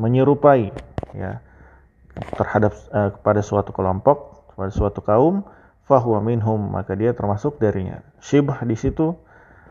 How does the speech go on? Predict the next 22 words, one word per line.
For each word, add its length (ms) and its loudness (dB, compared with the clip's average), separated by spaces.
tasyabbuh, 800 0
ya, 240 -4
penyerupaan. 720 0
Ya, 160 -6
di 80 -8
sini 240 -4
syibh 320 2
itu 240 0
menyerupai. 720 -2
Ya, 160 -12
jadi 240 -4
dia 160 0
serupa 320 0
dengan 240 2
jumlah, 320 -2
tapi 320 2
tidak 240 0
disebut 320 -2
jumlah 400 0
karena 320 -2
belum 400 -2
berupa 480 0